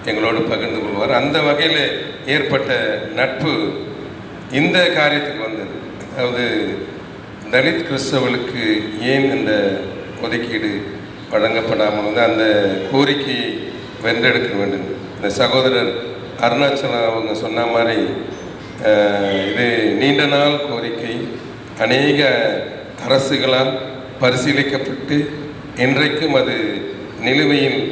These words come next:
வைக்கப்பட்டிருக்கிற கோரிக்கை. பல அரசியல் காரணங்கள் இதற்கு இருக்கிறது. ஆனாலும் நம்முடைய முயற்சிகள் தொடர்ந்து கொண்டே இருக்கிறது. அஹ், இதுல ஒரு என்னன்னா, இந்த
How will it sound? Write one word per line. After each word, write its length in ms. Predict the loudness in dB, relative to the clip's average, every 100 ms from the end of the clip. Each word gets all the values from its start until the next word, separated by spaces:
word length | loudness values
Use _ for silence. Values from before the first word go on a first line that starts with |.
| -6 -2
வைக்கப்பட்டிருக்கிற 800 | 0 0 0 -4 -4 -4 -2 -2 0 0 0 -6 -8 -10 0
கோரிக்கை. 400 | 2 2 2 -2
பல 460 | 0 2 4 4 2
அரசியல் 460 | 0 0 -2 0
காரணங்கள் 540 | 2 2 0 -4 -4 -6 -8 -10 -8
இதற்கு 440 | 0 2 2 0 0 0 0 -4 -8 -8 -2
இருக்கிறது. 640 | 0 2 0 -2 -2 -4 -8 -10 -14 -4
ஆனாலும் 480 | 2 4 4 2 2
நம்முடைய 440 | 2 2 0 0 0
முயற்சிகள் 600 | 0 -2 -2 -2 -2 -2 -4 -4 -6 -4 2
தொடர்ந்து 360 | 4 4 4
கொண்டே 300 | 2 2 2 2
இருக்கிறது. 600 | 0 -2 -4 -4 -2 -4 -6 -8 -12 -14 -12 2
அஹ், 140 | 6
இதுல 240 | 6 6 6
ஒரு 180 | 6 4 2 2
என்னன்னா, 340 | 4 4 4 6 4 0 -6 -8 -12 -14 -14 -8 0
இந்த 280 | 2 4